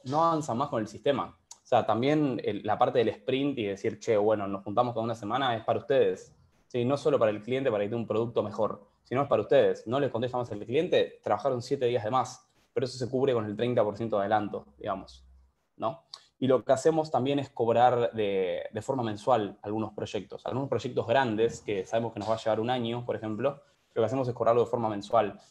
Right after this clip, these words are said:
No decimos, "Bueno, sale setecientas lucas, pagame treinta por ciento ahora y setenta por ciento cuando terminemos". No, o sea, lo dividimos en doce cuotas o diez cuotas o lo que fuese, y eso también nos asegura que si el cliente se borra, no seguimos trabajando al pedo,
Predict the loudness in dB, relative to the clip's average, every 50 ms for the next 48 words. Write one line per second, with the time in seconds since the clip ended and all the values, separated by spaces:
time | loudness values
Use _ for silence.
0 | _ -4 -4 -2 -2 0 0 4 6 6 6 6 6 2 -2 -2 0 0 2 4
1 | 6 6 6 4 2 -4 -14 _ -8 -6 -2 -2 0 2 2 2 2 2 2 2
2 | 2 2 0 0 2 4 4 4 4 4 2 0 2 2 2 2 2 0 -2 -4
3 | -4 -2 2 4 6 6 6 6 4 2 -6 -16 _ _ _ _ _ _ _ _
4 | _ _ _ _ -6 -4 -2 -2 0 0 2 2 2 2 2 0 -2 -2 -2 0
5 | 0 0 0 0 0 -2 -2 -2 -4 -4 -4 -4 -6 -8 -10 -8 -4 -2 -2 -2
6 | -4 -8 -20 _ _ _ 2 4 6 6 6 6 2 0 0 0 -2 0 0 2
7 | 2 4 2 2 0 -4 -10 -8 -6 -4 -4 -4 -6 -8 -10 -4 0 0 0 2
8 | 0 0 2 4 4 4 6 4 2 2 -2 -12 -20 _ -4 -2 -2 -2 -2 -4
9 | -4 -6 -6 -4 0 2 2 4 4 2 0 0 -2 -4 -6 -6 -4 -4 0 2
10 | 0 2 2 0 -4 -4 -6 _ _ _ _ _ -2 -2 -2 0 0 0 0 0
11 | 0 0 -2 -2 -4 -6 -4 -4 -2 0 2 0 0 -2 -6 -8 -6 -4 -2 0
12 | 0 0 0 -2 0 0 2 2 4 4 2 2 2 0 -2 -2 -2 -4 -4 -4
13 | -6 -6 -4 -4 -4 -2 -2 -2 -2 -2 -2 0 0 0 0 -2 -4 -6